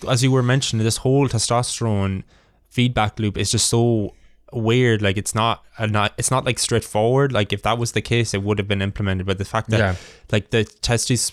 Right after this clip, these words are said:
Speaker 1: testosterone and the circulatory testosterone are just so, like, imbalanced that it's not straightforward enough as well, and it can have a lot of side effects. Where I think the, was it, what's the pill? It's, like, anti-progesterone or something like that. That it
Speaker 2: Yeah, I
Speaker 1: doesn't
Speaker 2: think so.
Speaker 1: have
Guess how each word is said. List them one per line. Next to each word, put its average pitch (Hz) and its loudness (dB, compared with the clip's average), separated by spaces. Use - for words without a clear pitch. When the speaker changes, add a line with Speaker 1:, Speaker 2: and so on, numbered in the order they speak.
Speaker 1:
testosterone 107 -2
and 101 0
the 95 -4
circulatory 104 -2
testosterone 98 -2
are 101 -2
just 101 -2
so, 110 2
like, 101 -2
imbalanced 98 0
that 95 0
it's 110 -4
not 107 0
straightforward 104 -2
enough 104 -4
as 101 -4
well, 101 2
and 92 -2
it 95 -6
can 104 -2
have 98 -2
a 104 0
lot 101 0
of 98 -2
side 95 0
effects. - -6
Where 101 0
I 98 -2
think 104 -4
the, 95 2
was 110 0
it, 95 -2
what's 120 -2
the 117 -2
pill? 110 2
It's, 101 0
like, 101 -2
anti-progesterone 104 -2
or 95 -2
something 101 -6
like 90 -2
that. 92 0
That 95 0
it 90 -2
Speaker 2:
Yeah, 120 4
I 113 4
Speaker 1:
doesn't 104 0
Speaker 2:
think 98 -6
so. - -4
Speaker 1:
have 101 0